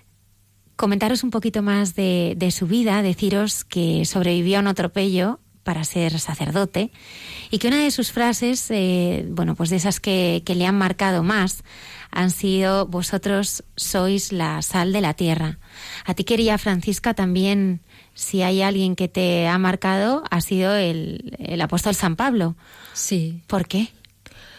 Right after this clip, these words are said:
Speaker 2: Porque su conversión y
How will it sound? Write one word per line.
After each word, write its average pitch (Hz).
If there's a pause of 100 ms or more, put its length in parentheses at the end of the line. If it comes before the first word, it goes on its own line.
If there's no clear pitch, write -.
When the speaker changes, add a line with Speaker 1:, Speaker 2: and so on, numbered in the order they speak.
(280)
Speaker 2:
Porque 185
su -
conversión 196
y 175